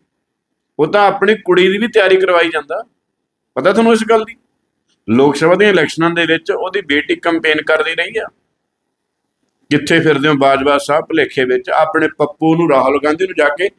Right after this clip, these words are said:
ਸਮਝਾ ਲਓ, ਜਿਹੜਾ ਤੁਹਾਡਾ ਇੰਚਾਰਜ ਲਾਇਆ ਨਾ ਪੰਜਾਬ ਦਾ,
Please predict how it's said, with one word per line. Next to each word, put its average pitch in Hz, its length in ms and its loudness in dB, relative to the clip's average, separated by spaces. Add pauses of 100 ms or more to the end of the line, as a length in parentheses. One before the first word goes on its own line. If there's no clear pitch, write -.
(220)
ਸਮਝਾ 160 580 2
ਲਓ, 143 180 2
ਜਿਹੜਾ 156 160 -2
ਤੁਹਾਡਾ 170 240 -2
ਇੰਚਾਰਜ 143 540 0
ਲਾਇਆ 156 180 0
ਨਾ 226 80 -2
ਪੰਜਾਬ 175 460 0
ਦਾ, 185 160 0